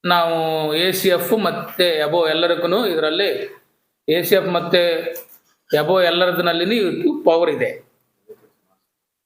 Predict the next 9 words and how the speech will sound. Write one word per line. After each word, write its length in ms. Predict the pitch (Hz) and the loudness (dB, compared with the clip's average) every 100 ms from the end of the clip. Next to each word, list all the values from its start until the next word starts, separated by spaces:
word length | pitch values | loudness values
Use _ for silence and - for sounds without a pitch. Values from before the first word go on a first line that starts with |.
| _ _ _ _ _ _ _ _ _ - - - 147 131 139 | _ _ _ _ _ _ _ _ _ -20 -20 -16 -12 -8 -6
ಆಯ್ತು. 400 | 123 - - - - - _ _ _ - - 135 - _ - 151 185 196 170 170 - - - 214 - - - - _ _ _ _ _ _ _ _ _ _ - | -6 -8 -12 -14 -16 -20 _ _ _ -12 -8 -8 -12 _ -2 2 2 2 2 0 -4 -4 -2 -2 -2 -8 -14 -20 _ _ _ _ _ _ _ _ _ _ -2
ಅದರ 240 | 180 214 | 2 4
ಅನ್ವಯನೇ 560 | 220 226 226 226 226 262 | 4 4 4 4 2 2
ನಾವೆಲ್ಲ, 440 | 233 196 185 180 196 175 139 123 - - _ _ _ 170 | 2 2 2 2 4 4 2 -2 -10 -14 _ _ _ -2
ಆ, 180 | 160 151 | -2 2
ಟೂ 120 | 175 190 | 2 2
ತೌಸಂಡ್ 480 | 190 185 180 180 175 170 160 156 151 147 139 - | 0 2 0 2 2 2 2 2 0 -2 -2 -2
ಲೆವೆನ್ 400 | 151 151 165 175 | 0 2 2 2
ಆಗಲಿ 600 | 165 156 156 196 - | 2 2 0 -2 -4